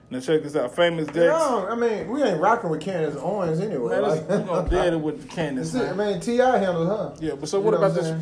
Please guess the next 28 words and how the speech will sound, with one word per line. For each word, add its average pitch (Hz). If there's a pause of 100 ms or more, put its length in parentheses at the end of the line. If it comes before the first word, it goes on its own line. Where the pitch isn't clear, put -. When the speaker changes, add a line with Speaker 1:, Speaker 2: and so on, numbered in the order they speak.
(140)
Speaker 1:
You 170
know, 175
we 175
talking 170
about 156 (260)
beefing, 160 (580)
boxing. 156 (140)
You 151
know 151
what 147
I -
mean? 156
Them 165
two 160
might 135
box, 131
but 131
they 160
were 160
talking 160
about, 143
you 147
said, 147
uh, 139 (520)
Famous 165
Dex, 165
King, 165
uh, 147